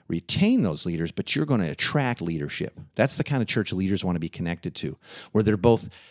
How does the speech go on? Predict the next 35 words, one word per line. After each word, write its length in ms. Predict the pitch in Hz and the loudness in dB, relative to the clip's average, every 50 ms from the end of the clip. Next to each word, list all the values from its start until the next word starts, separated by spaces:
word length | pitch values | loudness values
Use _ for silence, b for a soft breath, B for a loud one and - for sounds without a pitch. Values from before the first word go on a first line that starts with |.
| B B | B B
uh, 80 | - - - _ _ | -8 -8 -8 _ _
equipped 640 | - - - - - - 160 175 190 165 - - - B B B B B | 0 0 0 -2 0 4 6 6 6 4 0 -4 -10 B B B B B
and 440 | - 113 107 98 95 90 82 - - | -2 0 2 2 0 0 -4 0 4
bound 340 | - 127 131 147 160 165 160 | 6 6 8 8 6 6 6
up 280 | 156 160 185 185 - - | 6 4 2 0 -2 -4
and 120 | - 110 101 | -2 0 0
encouraged 800 | 98 95 - - - 170 160 165 175 185 196 180 - - - - b b b b b - | 0 0 0 2 4 6 6 6 6 4 4 2 -2 -6 -6 -10 b b b b b -4
and, 320 | 110 101 101 104 104 - - | -2 0 0 0 -2 -2 -2
and, 220 | 110 104 101 - - | -2 -2 -2 -2 0
right, 240 | - 117 107 120 135 | 2 4 4 4 2
fed 400 | - - - 156 143 151 165 180 | 0 -2 0 2 2 2 2 0
and 160 | 147 107 101 | 0 -2 -4
all 240 | - 131 147 170 196 | -2 0 2 4 4
those 220 | 185 151 - - - | 4 4 2 0 -2
things, 380 | - 104 92 90 104 - - B B B B B B - | -2 -4 -4 -4 -4 -6 -8 B B B B B B -6
but 240 | 127 - - - | -6 -6 -4 -4
they're 160 | - 110 107 104 | -2 0 0 2
released 800 | 107 104 104 110 110 113 135 147 139 113 - - - - - - | 0 0 0 0 2 2 4 4 4 2 2 0 -2 -4 -6 -18
for 160 | - - - 104 | -10 -6 -4 -2
the 140 | 95 98 | 2 4
mission 440 | 95 98 107 113 120 113 - 117 98 | 4 6 6 6 6 6 4 2 2
that 100 | 92 87 | 0 0
Jesus 320 | - 101 95 85 87 85 - | -2 -2 -2 -2 -2 -4 0
gave 240 | - 98 107 113 | 2 2 4 4
the 80 | 92 87 | 2 0
church, 360 | - - 80 - - - - _ _ b b b b b b b | -4 -4 -8 -8 -10 -14 -18 _ _ b b b b b b b
which 120 | - - | -10 -8
is 100 | - 80 | -8 -6
go 380 | - 95 92 87 90 92 - _ - | -2 0 2 2 2 2 0 _ -6
and 100 | - 92 | -2 0
make, 380 | 92 120 131 98 - - - - _ _ _ | 2 4 4 2 0 -4 -10 -20 _ _ _
go 140 | - 101 90 | -4 -2 0
and 80 | 95 95 | 0 0
make 160 | 85 78 78 | 0 -2 -4
disciples. 560 | - 95 - - 135 151 143 - 92 - - | -6 -6 -4 -2 -2 -2 -2 -4 -10 -16 -16